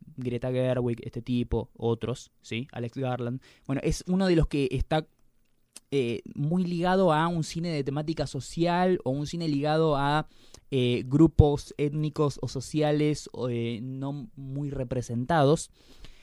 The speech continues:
Eh, la primera película de él, Tangerine, habla de la historia de un par de, de mujeres trans, y en esta, de Florida Project, se mete con la gente que no tiene casa, los homeless,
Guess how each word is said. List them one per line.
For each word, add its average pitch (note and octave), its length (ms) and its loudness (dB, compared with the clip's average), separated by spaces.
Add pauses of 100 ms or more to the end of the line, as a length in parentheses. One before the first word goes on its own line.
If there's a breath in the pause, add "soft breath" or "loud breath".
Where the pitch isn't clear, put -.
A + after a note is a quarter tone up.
(120)
Eh, B2 240 -2
la A#2 120 0
primera C3 260 2
película C#3+ 320 0
de D#3 120 6
él, D3+ 140 2
Tangerine, D#3 540 -2
habla D3 360 2
de C#3 300 2
la B2+ 80 0
historia C3+ 380 -2
de C3 180 2
un B2 140 -4
par B2+ 200 -2
de, A2+ 320 -2
de G2 200 -10
mujeres B2 320 -8
trans, E3 420 -2 (480 soft breath)
y D#3 260 2
en C#3 140 0
esta, F3 480 -2 (240)
de A#2+ 160 -4
Florida D3+ 320 0
Project, G3 360 -2
se E3 120 -2
mete F#3+ 320 -2
con A3 320 0 (380 soft breath)
la A3+ 120 0
gente A#3+ 200 2
que G#3+ 80 0
no F#3+ 80 -4
tiene E3+ 200 -6
casa, A2+ 320 -8
los A#2 220 -4 (100)
homeless, A#2 640 -8